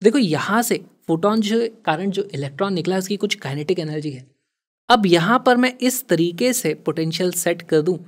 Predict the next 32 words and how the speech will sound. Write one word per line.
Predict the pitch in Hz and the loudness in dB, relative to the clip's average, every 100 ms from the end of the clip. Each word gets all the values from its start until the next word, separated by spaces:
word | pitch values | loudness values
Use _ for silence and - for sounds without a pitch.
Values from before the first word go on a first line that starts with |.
| _ _ | _ _
है | 156 | -8
ना, | 208 | -6
कि | 185 | -4
यहाँ | 160 165 | -2 -2
पर | 180 - | -2 -4
इस | 190 - | -4 -4
तरीके | 160 180 | -2 -2
से | 185 | 0
इलेक्ट्रिक | 156 151 190 185 | -2 -4 -6 -4
फील्ड | 190 196 | 0 0
आ | |
गया, | 185 131 | 0 -4
तो | - _ _ _ - 185 | -12 _ _ _ 2 6
यहाँ | 196 233 | 8 8
से | 240 | 4
वो | 262 226 | 2 4
वेलोसिटी | 185 175 208 233 240 240 | 6 6 6 4 2 2
लेकर | 247 226 233 | 6 6 6
इलेक्ट्रॉन | 233 185 196 196 220 220 | 4 4 4 4 2 2
इधर | 185 175 208 | 0 2 2
जा | 170 151 160 165 | 2 4 4 4
भी | 170 262 | 4 4
रहा | 214 196 | 6 6
होगा | 175 147 147 | 4 2 0
तो | 160 180 | -4 -6
उस | |
पे | - | -6
फोर्स | 180 - 175 190 180 | -6 0 0 2 0
लगेगा | 175 175 | 0 0
उल्टे | 143 139 175 | -2 -4 -4
डायरेक्शन | 175 180 - | -4 -4 -6
में | 196 | -8